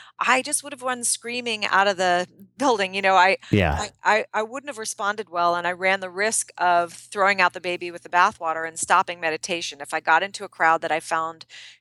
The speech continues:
Speaker 1: too, like, woo-woo, what I considered too, you know,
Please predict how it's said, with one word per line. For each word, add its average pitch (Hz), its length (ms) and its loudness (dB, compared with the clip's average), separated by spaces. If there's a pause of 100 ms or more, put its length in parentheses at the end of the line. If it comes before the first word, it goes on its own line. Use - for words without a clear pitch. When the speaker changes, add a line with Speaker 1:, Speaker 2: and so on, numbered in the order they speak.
Speaker 1:
too, 208 460 -4
like, 160 200 2 (120)
woo-woo, 165 480 -6
what 156 140 -2
I 160 100 2
considered 170 540 -2
too, 175 540 -6
you 180 120 -12
know, 156 400 -6